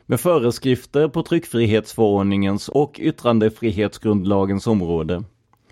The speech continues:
Vid huvudförhandlingen har de under bakgrund angivna handlingarna åberopats och föredragits. Förhör under sanningsförsäkran har hållits med Börje Wingren.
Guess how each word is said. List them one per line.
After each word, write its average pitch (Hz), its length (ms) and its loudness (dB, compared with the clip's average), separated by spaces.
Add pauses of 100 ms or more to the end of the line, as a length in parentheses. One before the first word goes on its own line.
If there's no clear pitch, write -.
(360)
Vid 196 340 -2
huvudförhandlingen 120 920 0 (220)
har 139 200 0
de 117 180 -2
under 120 220 0
bakgrund 123 600 -2
angivna 101 500 0
handlingarna 95 580 -2
åberopats 98 840 -2
och 113 160 -2
föredragits. 90 920 -4 (720)
Förhör 180 560 0
under 135 280 2
sanningsförsäkran 113 1160 -2
har 147 200 -2
hållits 135 500 -2
med 117 220 0
Börje 107 280 0
Wingren. 90 640 -6